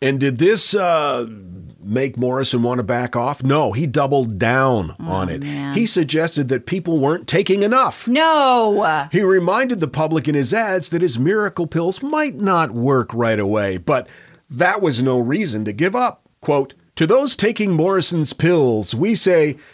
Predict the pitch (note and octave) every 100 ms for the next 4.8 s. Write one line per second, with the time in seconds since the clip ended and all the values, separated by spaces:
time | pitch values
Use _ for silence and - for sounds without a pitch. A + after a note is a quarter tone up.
0 | _ - E3 A3 C4+ B3 - - G3+ F3
1 | - F3 G#3 D3+ B2+ A2 A2 C#3 C3 -
2 | D#3 C#3+ C#3 C3+ F2+ - - _ _ -
3 | C#3 D3+ F3 D#3 - A3 G#3+ - C4 B3+
4 | - B2+ A#2 G#2 G2 E2+ D#2